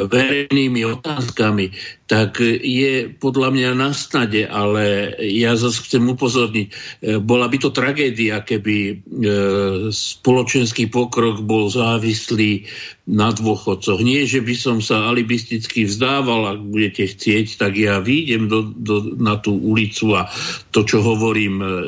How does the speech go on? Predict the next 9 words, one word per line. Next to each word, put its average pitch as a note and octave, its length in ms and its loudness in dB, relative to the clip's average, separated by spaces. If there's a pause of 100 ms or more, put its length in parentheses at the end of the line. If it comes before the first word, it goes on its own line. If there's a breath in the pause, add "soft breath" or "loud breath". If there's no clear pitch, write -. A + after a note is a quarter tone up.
(180)
dnes G#2+ 320 2
do F#2+ 560 0
mikrofónu G#2 800 2
Slobodného G2+ 720 0
vysielača, G2+ 640 0
môžem G#2 400 0 (320 loud breath)
povedať G#2+ 400 2
aj G2+ 160 2
pred F#2+ 240 -2